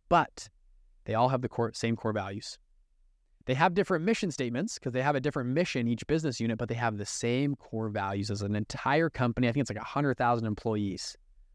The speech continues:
all have the same core values and live by those core values. If you don't have this, go it out. You can copy mine if you want,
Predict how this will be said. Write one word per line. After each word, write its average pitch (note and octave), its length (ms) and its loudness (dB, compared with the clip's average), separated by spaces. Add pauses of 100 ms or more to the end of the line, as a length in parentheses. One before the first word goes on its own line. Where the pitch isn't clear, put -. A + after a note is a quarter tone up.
(240)
all A2 220 4
have A2 160 2
the G#2 80 0
same G2+ 180 0
core G2+ 180 -2
values G2 280 -2
and G#2 300 0
live A#2 400 2 (720)
by G#2 140 4
those G2+ 200 2
core G#2 220 0
values. F#2 520 -6 (1120)
If - 60 -6
you A2 60 0
don't D3 180 2
have C3 220 0
this, A#2+ 300 -2
go C3 160 2
it C#3 60 2
out. B2 120 2
You A#2+ 60 -4
can A#2 100 -4
copy C#3+ 300 2
mine C3 200 -2
if B2 120 -6
you C3+ 80 -2
want, A2 260 -4